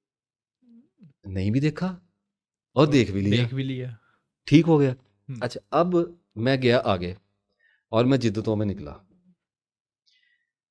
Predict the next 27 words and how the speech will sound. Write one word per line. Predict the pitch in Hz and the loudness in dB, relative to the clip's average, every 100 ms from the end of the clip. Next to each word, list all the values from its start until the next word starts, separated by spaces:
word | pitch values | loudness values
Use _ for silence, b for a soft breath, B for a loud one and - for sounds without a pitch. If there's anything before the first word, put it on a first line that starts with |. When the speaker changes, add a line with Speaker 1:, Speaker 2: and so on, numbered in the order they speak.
| - | 2
Speaker 1:
क्योंकि | 156 170 214 | 6 8 8
उसने | 175 170 | 8 4
मुझे | 185 156 143 | 4 6 4
कहा | 113 98 113 139 | 2 -2 0 -2
कि | 135 | 0
आसमानों | 120 117 - 101 104 127 147 151 113 | -2 -4 -4 -4 -2 -2 -4 -4 -4
और | 113 143 143 | -2 0 -2
ज़मीन | 120 98 98 101 101 | -4 -4 -4 -4 -6
को | 104 117 117 | -4 -4 -4
नई | 95 95 120 135 | -6 -4 -4 -4
तरह | 127 117 | -4 -6
से | 110 110 | -6 -8
पैदा | 104 87 87 | -8 -8 -10
करने | 85 80 80 | -12 -18 -20
वाला, | 76 - _ _ _ _ _ _ _ | -20 -20 _ _ _ _ _ _ _
Speaker 2:
नई | 135 127 135 | -14 -12 -10
तरह | 147 123 101 | -10 -12 -12
से? | 98 - - | -16 -18 -4
Speaker 1:
नई | 107 117 120 | 0 2 0
तरह | 113 87 | -2 -6
से | - | -8
पैदा | 80 82 | -14 -14
करने | 82 - - | -16 -20 -20
वाला | - - _ _ _ _ _ _ | -20 -20 _ _ _ _ _ _
और | 117 147 190 202 139 | 4 6 6 6 2
हर | 110 113 | 0 -2
शय | 110 - 98 101 | -2 -8 -6 -6